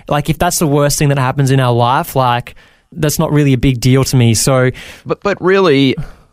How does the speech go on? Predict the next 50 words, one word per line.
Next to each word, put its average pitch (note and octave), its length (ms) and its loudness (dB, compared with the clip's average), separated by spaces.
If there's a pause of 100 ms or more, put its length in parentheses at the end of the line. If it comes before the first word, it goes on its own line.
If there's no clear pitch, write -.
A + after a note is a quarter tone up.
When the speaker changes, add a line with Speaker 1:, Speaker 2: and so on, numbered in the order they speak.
Speaker 2:
you're B2+ 140 0
a C3 40 2
young C#3+ 260 0
couple. D#2 520 -4 (140)
Now's D3+ 260 -2
the B2+ 80 -4
time F#2+ 300 -2
to G2 100 -4
be F2 140 -2
adventurous. - 520 -6 (200)
Speaker 1:
Totally. C#3+ 520 -2 (420)
And F3+ 160 -2
I G#3 80 0
see A3 260 -2
so G3+ 180 0
many F#3+ 160 2
people F#3 260 2
that E3 160 0
don't C#3+ 180 -2
wanna C3+ 180 0
take C3+ 260 -6
those B2+ 260 0
risks. B2+ 420 0
You C#3+ 60 2
know, C3 80 2
they'd B2+ 180 0
rather, C3 320 0
Speaker 2:
Yeah. A2 160 0 (260)
Speaker 1:
you C#3+ 100 0
know, C3+ 140 2
Speaker 2:
Yeah. C3+ 100 -2 (220)
Speaker 1:
take D3+ 220 -4
the C#3+ 100 -4
easy C#3 360 2
option. C#3 500 0
But C#3 360 -2
man, D3 280 0
I D3 100 -2
just E3 220 -2
think, D#3 280 -2 (560)
y-, D#3+ 140 0
you D3+ 80 2
know, D#3 120 2
even G3 260 2
if - 180 -4 (160)
that D3+ 160 -2
worst D3 280 0
case D3 220 -2
scenario C3+ 260 0
happened, C3 520 -2